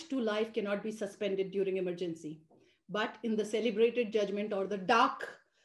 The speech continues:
uh, latter day of Supreme Court, uh, in A D M Jabalpur's case,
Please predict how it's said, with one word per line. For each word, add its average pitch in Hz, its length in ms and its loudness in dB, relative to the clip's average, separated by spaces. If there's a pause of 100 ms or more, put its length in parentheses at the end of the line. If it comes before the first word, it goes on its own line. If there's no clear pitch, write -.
(180)
uh, 196 280 2 (1080)
latter 233 360 4
day 214 140 4
of 208 140 0
Supreme 220 320 -2
Court, 226 380 0
uh, 202 160 2
in 226 140 2
A 214 140 8
D 233 140 6
M 226 120 2
Jabalpur's 247 560 2
case, 208 320 2